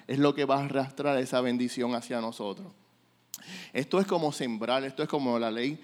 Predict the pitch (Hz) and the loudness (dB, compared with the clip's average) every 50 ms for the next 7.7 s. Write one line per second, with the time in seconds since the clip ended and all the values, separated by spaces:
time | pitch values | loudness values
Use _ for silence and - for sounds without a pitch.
0 | - - - _ - 131 135 131 127 135 - - 147 143 147 139 143 139 135 135 | -18 -20 -20 _ -2 0 2 2 2 0 2 2 2 2 4 4 4 6 6 6
1 | 135 139 143 - - 165 165 - 147 123 127 123 123 131 139 151 - - 131 117 | 4 2 0 2 0 0 2 0 0 0 0 0 0 0 -2 -4 -4 -2 -2 -2
2 | 104 104 - - - - - - - - - - - - - - - - - _ | -2 -4 -8 -16 -20 -20 -20 -20 -20 -20 -20 -20 -20 -20 -20 -20 -20 -20 -20 _
3 | _ _ _ _ _ _ _ _ _ _ _ _ _ - 127 127 135 143 143 143 | _ _ _ _ _ _ _ _ _ _ _ _ _ 2 4 6 6 6 4 4
4 | 143 147 - 135 131 131 - 127 120 113 107 101 98 113 107 101 - - - 123 | 0 2 2 0 0 -2 -2 0 2 2 2 0 -2 -6 -8 -8 -10 -6 0 4
5 | 139 151 170 196 196 185 175 156 147 135 143 131 131 123 117 107 107 101 101 104 | 4 6 6 6 4 2 0 0 2 4 4 4 4 4 2 0 0 -2 -4 -8
6 | 101 - - _ 107 110 120 143 160 180 170 160 165 160 151 147 147 151 156 147 | -10 -16 -16 _ -4 2 2 4 4 4 2 2 4 4 4 4 2 0 0 -2
7 | 143 147 135 123 123 120 120 117 107 101 101 101 101 | 0 2 2 2 2 2 2 2 2 0 -2 -4 -8